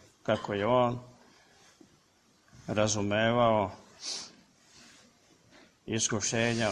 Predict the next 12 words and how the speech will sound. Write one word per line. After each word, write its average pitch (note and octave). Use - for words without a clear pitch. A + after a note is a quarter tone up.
onoga G#2+
vremena A2+
i F#2
kako A2
ih G2
je G2
rešavao. F#2+
Ima A2
jedno A2+
konkretno G#2
pitanje G#2+
tamo, A#2